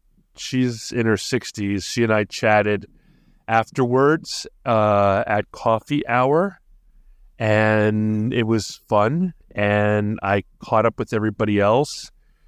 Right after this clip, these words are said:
Uh, people met me for the first time 'cause not everybody goes to all of them. I just finished signing up until, uh, every Saturday for Tail Walker until, uh, through,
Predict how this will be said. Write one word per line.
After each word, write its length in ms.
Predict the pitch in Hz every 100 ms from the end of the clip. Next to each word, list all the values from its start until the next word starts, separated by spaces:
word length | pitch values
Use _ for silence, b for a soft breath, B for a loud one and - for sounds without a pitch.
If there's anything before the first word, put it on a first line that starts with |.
| _ _
Uh, 500 | 110 107 107 104 104 - _
people 320 | - 123 123
met 220 | 113 110 123
me 100 | 120
for 160 | -
the 100 | 113
first 360 | 95 113 - -
time 400 | 113 110 117 117
'cause 180 | 110 104
not 160 | 110
everybody 380 | 107 104 110 104
goes 240 | 107 101
to 80 | -
all 260 | - 101 110
of 140 | 110
them. 320 | 127 143 170 - _ _ _ _ _
I 140 | 113 123
just 560 | 104 123 131 - - _
finished 640 | 131 127 127 - - - -
signing 480 | - - 123 120 113
up 180 | 113 - - -
until, 880 | 117 113 - - 123 120 117 117 - _ _ - -
uh, 160 | 110 -
every 300 | 120 123 139
Saturday 560 | 123 - 117 123 123 120
for 260 | - 110 - _ -
Tail 420 | 113 113 117 120
Walker 640 | 113 110 120 - 151 170 - _ _ _ _ -
until, 1000 | 117 113 - 131 120 120 117 113 113 117
uh, 160 | 110 98
through, 640 | - 156 190 165 131